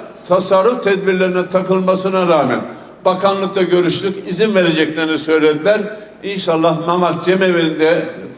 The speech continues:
e, temelini hep birlikte atacağız. Değerli hemşehrilerim, biraz önce tabii çekilen sıkıntılardan bahsedildi. Aslında insanlar anayasayla,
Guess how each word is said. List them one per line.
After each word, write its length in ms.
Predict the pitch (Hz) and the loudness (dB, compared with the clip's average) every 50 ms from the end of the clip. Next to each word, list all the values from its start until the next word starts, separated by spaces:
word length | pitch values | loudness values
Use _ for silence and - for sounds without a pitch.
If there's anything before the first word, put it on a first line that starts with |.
| - - | -12 -10
e, 140 | - 160 - | -8 -8 -4
temelini 640 | - - 208 202 190 180 170 160 175 196 220 214 214 - - - - - - - | 0 0 2 2 2 0 0 0 0 0 0 0 -2 -4 -8 -14 -16 -18 -8 0
hep 240 | 170 208 214 214 - | 0 0 0 2 -2
birlikte 320 | 175 170 170 165 165 196 | 0 0 0 0 2 2
atacağız. 680 | 175 190 180 165 147 131 123 127 113 101 92 - - - - - - - - - - - - - - - - - - - - - - | 2 2 2 0 0 2 2 2 2 2 0 -4 -10 -14 -16 -20 -20 -20 -20 -20 -20 -20 -20 -20 -20 -20 -20 -20 -20 -20 -20 -8 -2
Değerli 300 | - 208 226 226 233 226 | 2 2 2 4 2 2
hemşehrilerim, 580 | 214 208 196 160 131 165 165 156 131 120 113 107 - - - - - - - - - - - - - - - - - - | 2 2 0 2 2 2 2 2 2 0 -2 -4 -8 -12 -14 -18 -20 -20 -20 -20 -20 -20 -20 -20 -20 -20 -20 -10 -6 0
biraz 340 | 156 185 220 233 208 - | 2 4 4 4 4 2
önce 340 | 202 196 185 180 180 185 170 | 2 2 2 2 2 2 4
tabii 480 | - 202 190 185 175 185 185 185 180 180 | 4 4 4 4 4 4 4 2 0 0
çekilen 380 | - 185 175 - 160 170 170 165 | 0 -2 -2 0 0 0 0 0
sıkıntılardan 840 | 156 - 175 165 147 160 156 151 - 165 160 151 147 151 147 143 | -2 -4 -4 -4 -4 -6 -6 -2 0 0 0 2 2 0 0 2
bahsedildi. 640 | 135 123 113 - - 110 104 101 101 98 95 98 95 92 - - - - - - - - - - - - - - - - - - - | 2 0 0 0 -4 -6 -4 -4 -6 -6 -6 -10 -12 -12 -14 -18 -20 -20 -20 -20 -20 -20 -20 -20 -20 -20 -20 -20 -20 -20 -20 -4 0
Aslında 680 | 170 202 202 - - 262 254 226 185 190 196 208 196 - - - | 0 0 0 -2 -4 -4 -2 0 2 2 2 2 -2 -4 -4 -2
insanlar 640 | 185 185 180 180 - 208 214 190 165 147 143 180 - - - - - - - - - - - - - - - - - - - - _ | -2 -2 -2 0 0 0 0 0 0 0 0 0 -2 -6 -16 -18 -20 -20 -20 -20 -20 -20 -20 -20 -20 -20 -20 -20 -20 -20 -20 -8 _
anayasayla, 920 | - 165 190 214 226 226 220 190 - - 240 240 214 185 165 151 156 196 | -2 0 0 2 2 2 2 0 2 2 2 2 2 2 2 2 0 0